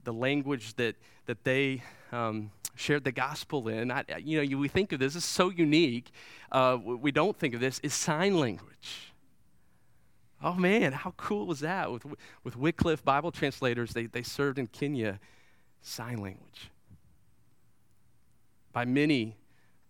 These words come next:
they're considered cursed across the world. They're considered the outcasts, the outsiders. Think of Natalie over here to my left, who, who just got back from Serbia, encouraging our missionaries there and serving there. And I, and I love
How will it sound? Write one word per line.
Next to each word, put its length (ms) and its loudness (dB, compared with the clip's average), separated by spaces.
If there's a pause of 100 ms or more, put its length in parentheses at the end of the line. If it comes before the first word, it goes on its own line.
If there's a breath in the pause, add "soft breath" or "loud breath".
(120)
they're 100 0
considered 540 -4
cursed 500 -4
across 300 -6
the 100 -10
world. 220 -8
They're 100 -8
considered 720 -4 (640 soft breath)
the 180 -8
outcasts, 680 -4
the 200 -16
outsiders. 840 -6 (1900)
Think 120 -6
of 60 -2
Natalie 380 0
over 80 -4
here 100 -2
to 60 -4
my 80 -4
left, 320 -2
who, 100 -10 (100)
who 80 -18
just 200 -14
got 180 -8
back 220 -4
from 180 -12
Serbia, 640 -6 (580 soft breath)
encouraging 460 -4
our 80 0
missionaries 500 -4
there 240 -4
and 100 -8
serving 360 -8
there. 240 -8
And 100 -10
I, 100 -10
and 140 -8
I 60 -6
love 560 -2